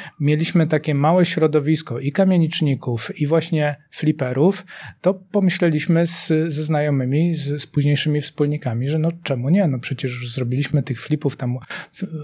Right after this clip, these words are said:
wszyscy razem, to już z kilkadziesiąt, to zróbmy teraz kamienicę. No przecież nie jesteśmy gorsi od tych, e, naszych, e, partnerów biznesowych czy, czy nawet kolegów nieraz w podobnym wieku, więc po prostu zróbmy,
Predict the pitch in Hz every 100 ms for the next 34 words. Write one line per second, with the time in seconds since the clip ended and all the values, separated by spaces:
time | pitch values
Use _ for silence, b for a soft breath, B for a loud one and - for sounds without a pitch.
0 | 147 143 143 - - 170 170 143 139 147
1 | 143 135 127 127 - - - 156 151 120
2 | 117 139 156 - B B - 131 131 117
3 | 135 143 143 - 170 208 202 - 113 113
4 | - 120 135 147 143 143 - 156 139 135
5 | - 139 - 135 - B B B - 139
6 | 135 143 139 - - - 135 135 135 131
7 | 139 131 139 135 123 - 139 127 127 135
8 | - 135 135 - 135 - 135 127 131 -
9 | 147 131 123 - - 147 139 127 123 -
10 | 135 135 131 139 127 117 113 135 139 139
11 | 139 139 131 151 151 B B 127 160 185
12 | 156 127